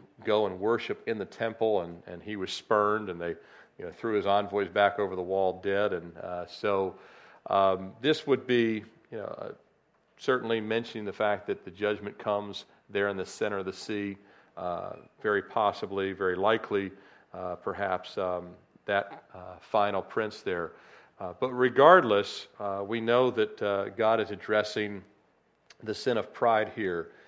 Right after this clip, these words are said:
And if you're taking notes under the fruit, fruit of pride, uh, in Proverbs chapter six, verses sixteen and seventeen, uh, you've probably heard this passage many times. "Six things the Lord hates.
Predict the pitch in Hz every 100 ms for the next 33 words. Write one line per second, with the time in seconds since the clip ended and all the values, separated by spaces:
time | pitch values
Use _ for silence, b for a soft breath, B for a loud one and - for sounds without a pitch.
0 | B B 113 107 110 131 135 131 113 117
1 | 117 120 110 104 - 120 123 - 123 107
2 | - - 113 107 98 92 - B B B
3 | - 101 98 98 101 - 131 113 160 190
4 | 160 - - 131 - 117 - 131 107 -
5 | 117 104 104 - 127 - 120 104 95 107
6 | 104 101 104 98 95 92 B B _ 110
7 | 101 113 110 - 123 117 113 117 113 -
8 | 113 110 107 98 101 104 104 107 101 90
9 | - - 131 - - 123 120 117 113 107
10 | 107 104 107 95 - -